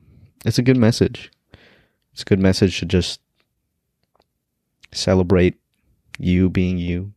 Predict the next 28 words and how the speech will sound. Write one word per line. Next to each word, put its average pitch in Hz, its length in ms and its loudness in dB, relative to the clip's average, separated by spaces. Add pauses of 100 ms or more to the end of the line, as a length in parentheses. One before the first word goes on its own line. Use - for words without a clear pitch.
(160)
and 90 180 -6
you 87 100 -2
doing 87 380 -2
really 85 240 -2
anything. 85 480 -4 (1400)
'Cause 92 400 2
if 92 160 -2
you 95 60 -4
think 165 200 0
about 90 240 2
it, 110 120 0
there's 104 160 2
a 104 60 2
lot 120 140 0
of 123 140 2
things 127 280 0
that 107 160 4 (120)
aren't 120 260 0 (300)
being 80 460 -2 (100)
and 95 240 -4
aren't 110 220 -2 (180)
doing 87 400 -2 (180)
things. 85 540 -6 (1040)
So - 160 -2
it's 98 140 -4
good 113 160 0
to 107 240 2
celebrate 90 580 0